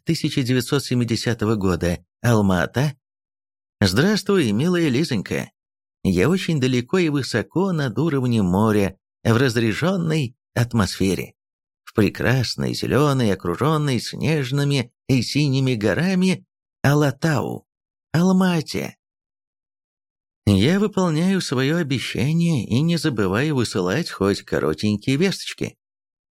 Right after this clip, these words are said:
Как поживаешь? Надо бы встретиться и потолковать, а? Буду в Москве двадцать третьего шестого. Закончу сезон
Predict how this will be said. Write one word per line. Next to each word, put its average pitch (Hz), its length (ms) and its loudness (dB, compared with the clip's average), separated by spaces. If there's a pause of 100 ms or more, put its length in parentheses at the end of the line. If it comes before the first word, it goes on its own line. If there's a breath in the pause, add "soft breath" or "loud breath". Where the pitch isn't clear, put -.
(160)
Как 170 240 2
поживаешь? 131 640 -2 (560)
Надо 117 300 4
бы 98 120 2
встретиться - 540 -4
и 71 160 0
потолковать, 82 800 -4
а? 123 220 0 (680)
Буду 190 400 2
в 196 40 2
Москве 185 640 -2 (460)
двадцать 131 480 0
третьего 170 540 -2 (200)
шестого. 107 640 -2 (500)
Закончу 107 520 2
сезон 139 540 0